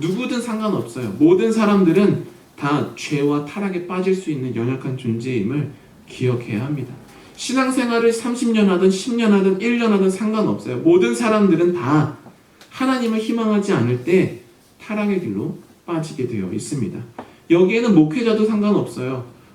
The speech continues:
권력자도 상관없어요. 정치인도 상관없어요. 경제인도 상관없어요. 기업인도 상관없어요. 모든 사람들은 다 하나님 보시기에 똑같아요. 연약한 존재들이에요. 모두가 다 유혹받을 수 있고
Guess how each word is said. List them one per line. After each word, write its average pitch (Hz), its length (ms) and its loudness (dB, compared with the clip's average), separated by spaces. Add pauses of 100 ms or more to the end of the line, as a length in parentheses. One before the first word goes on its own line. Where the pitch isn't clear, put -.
(120)
권력자도 196 520 2
상관없어요. 190 640 -2
정치인도 202 640 0
상관없어요. 190 580 -2
경제인도 175 600 2
상관없어요. 180 380 -2
기업인도 202 560 2
상관없어요. 190 600 -4
모든 175 360 4
사람들은 196 600 2
다 160 280 2
하나님 196 340 2
보시기에 156 500 -2 (340)
똑같아요. 208 580 0 (560)
연약한 151 400 0
존재들이에요. - 600 -12 (560)
모두가 185 420 4
다 151 180 -2
유혹받을 151 520 4
수 143 160 -4
있고 127 460 -6